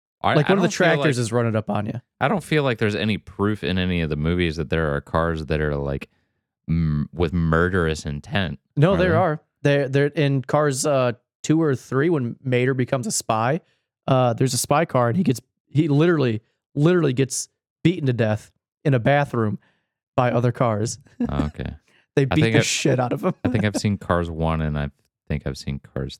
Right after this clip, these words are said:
Speaker 1: three. So maybe I haven't
Speaker 2: Yeah.
Speaker 1: seen Cars two.
Speaker 2: And,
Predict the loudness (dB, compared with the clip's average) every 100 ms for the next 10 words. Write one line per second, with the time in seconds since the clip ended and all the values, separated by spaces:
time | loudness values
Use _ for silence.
0 | _ -14 -12 -12 -16 _ _ -12 -10 -8
1 | -8 -10 -6 -6 -6 -10 -20 -20 -20 _
2 | _ _ _ _ _ _ _ _ 0 0
3 | -2 -6 -12